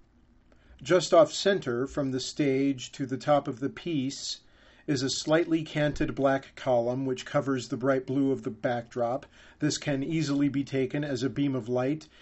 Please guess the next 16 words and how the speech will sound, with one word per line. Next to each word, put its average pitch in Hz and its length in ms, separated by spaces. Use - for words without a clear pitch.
in 139 140
which 139 200
Goodman 135 320
is 120 200
standing, 143 600
or 139 480
negative 139 480
space 120 600
representing 135 720
the 127 80
necess-, 127 520
the 131 260
necessity 127 720
for 151 300
that 120 180
light. - 360